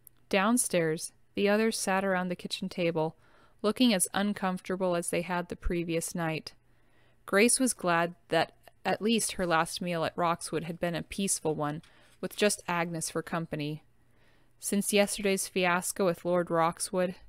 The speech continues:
tension seemed to be running high in the W F C. Missus Vance rose from the table and came to her. "This is a sorry business, Mabry,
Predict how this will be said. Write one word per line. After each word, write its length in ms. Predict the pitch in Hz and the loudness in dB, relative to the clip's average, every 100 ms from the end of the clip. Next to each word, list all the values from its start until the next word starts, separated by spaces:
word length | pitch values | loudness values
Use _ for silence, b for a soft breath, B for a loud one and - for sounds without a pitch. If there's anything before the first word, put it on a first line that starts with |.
| - | -16
tension 420 | - 214 208 165 160 | -4 -2 -2 -4 -4
seemed 300 | 175 175 180 | -2 -2 -4
to 100 | 160 | -4
be 120 | 156 | -2
running 320 | 170 170 170 | -2 -2 -2
high 240 | 170 165 | -2 0
in 100 | 135 | 0
the 80 | 139 | 0
W 340 | 147 151 151 147 | 0 0 0 0
F 100 | 156 | -2
C. 380 | - 143 135 - _ _ _ _ _ - _ 214 | -6 -4 -6 -10 _ _ _ _ _ -20 _ -2
Missus 340 | 214 269 - | 0 2 2
Vance 400 | 190 180 180 - | 0 0 -2 -2
rose 240 | 165 170 | 0 0
from 160 | - 196 | -4 -6
the 60 | 196 | -4
table 360 | 175 165 160 | -2 -2 -2
and 160 | 165 165 | -4 -6
came 240 | 170 156 | -6 -6
to 140 | 160 160 | -6 -2
her. 240 | 147 156 b b b b b b b - | -4 -4 b b b b b b b -4
"This 160 | 165 | -2
is 100 | 147 | 2
a 60 | 135 | 4
sorry 400 | - 180 196 208 | 6 8 8 8
business, 460 | 175 156 135 - | 6 4 2 -2
Mabry, 480 | 151 147 165 160 156 | 0 0 2 0 -2